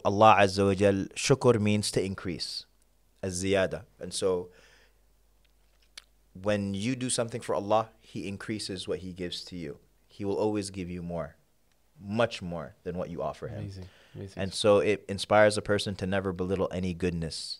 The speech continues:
Speaker 1: that you can do. You smile in the face of your brother, your brother ignores you. You say, "Salaamu Alaikum" in London, everybody ignores you, right?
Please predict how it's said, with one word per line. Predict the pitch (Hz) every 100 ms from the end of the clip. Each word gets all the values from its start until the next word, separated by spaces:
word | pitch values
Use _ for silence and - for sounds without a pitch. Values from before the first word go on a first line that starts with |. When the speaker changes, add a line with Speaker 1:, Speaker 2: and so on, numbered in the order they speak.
| _
Speaker 1:
that | 87
you | 87 85
can | 85
do. | 78 82 117 _ -
You | 90
smile | 104 98 98
in | 95
the |
face | 101 104 -
of | 95
your | 95
brother, | 110 117
your | 101
brother | 85 92 90
ignores | 87 95 110 104
you. | 110 113 - - - -
You |
say, | -
"Salaamu | 101 95 98 95 92
Alaikum" | 101 - 95
in | 92
London, | 104 110 107
everybody | 92 95 90 90 92 -
ignores | 92 92 104 104 -
you, | 117 -
right? | 95 143